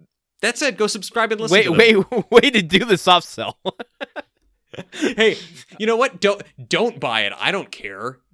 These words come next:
Speaker 1: Shh. Reverse psychology, Landon. That's how we get 'em.
Speaker 2: Okay, got it. Um, s-, uh,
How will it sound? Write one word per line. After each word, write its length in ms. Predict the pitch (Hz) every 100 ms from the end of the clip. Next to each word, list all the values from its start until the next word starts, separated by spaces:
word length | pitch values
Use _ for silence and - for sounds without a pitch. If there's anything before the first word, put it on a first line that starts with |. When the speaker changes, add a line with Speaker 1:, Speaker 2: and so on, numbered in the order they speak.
| -
Speaker 1:
Shh. 340 | - - - _ _ _ _ _ _ _ _ _ - -
Reverse 320 | 143 190 185
psychology, 600 | 185 147 151 131 - 123
Landon. 240 | 107 107
That's 180 | 117 123
how 80 | 131
we 120 | 110
get 180 | 104 95
'em. 160 | 87 90 _ _ _ _ _
Speaker 2:
Okay, 300 | 120 131 110
got 220 | 95 101 98
it. 120 | - - - -
Um, 460 | 127 139 139 135 131 - - - _ _ _ _ _
s-, 200 | - -
uh, 440 | 180 175 165 165